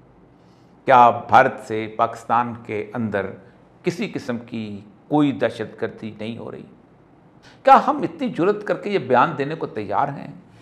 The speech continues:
कि हम भारत में जाके उनके ठिकानों के ऊपर भी जाके बमबारी करेंगे? या हम पाकिस्तान के अंदर एक अमेरिका जैसी रियासत बन चुके हुए हैं कि जैसे हम जहाँ चाहेंगे, जिस जगह चाहेंगे, हम बॉम्बिंग करेंगे? ऐसा क्यों हो रहा है?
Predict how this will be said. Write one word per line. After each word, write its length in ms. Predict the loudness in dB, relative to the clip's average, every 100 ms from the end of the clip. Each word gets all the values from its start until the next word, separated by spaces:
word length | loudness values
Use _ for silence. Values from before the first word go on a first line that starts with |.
| -20 _
कि 60 | -8
हम 160 | -6 -4
भारत 300 | 0 0 -2
में 100 | -6
जाके 280 | -2 -2 -4
उनके 220 | -10 -10
ठिकानों 400 | -14 -10 -8 -8
के 160 | -8 -12
ऊपर 180 | -14 -14
भी 140 | -12
जाके 240 | -12 -10 -10
बमबारी 420 | -12 -10 -10 -10
करेंगे? 420 | -14 -18 -20 -20 -20 -20 _ -20 -20 -20 -20 -20 _ _ -20 -20 -20 -20 2
या 60 | 4
हम 260 | 4 2 4
पाकिस्तान 600 | 4 4 2 2 2 0
के 60 | -6
अंदर 280 | -4 -6
एक 240 | -6 -8 -8
अमेरिका 360 | -8 -4 -2
जैसी 240 | -2 -4 -6
रियासत 400 | -4 -6 -10 -16
बन 80 | -18
चुके 260 | -18 -16
हुए 240 | -16 -16 -20
हैं 200 | -20 -20 -20 -20 _ _ _ -18 -4
कि 100 | 2
जैसे 260 | 2 2
हम 280 | -4 -4 -6
जहाँ 260 | -2 0 0
चाहेंगे, 320 | -6 -12 -14 -16
जिस 220 | -16 -14
जगह 180 | -12 -10
चाहेंगे, 340 | -10 -12 -12
हम 160 | -12 -10
बॉम्बिंग 340 | -12 -14 -20
करेंगे? 340 | -20 -18 -6
ऐसा 120 | -4 -4
क्यों 220 | -4 -6
हो 60 |
रहा 120 | -4
है? 100 | -6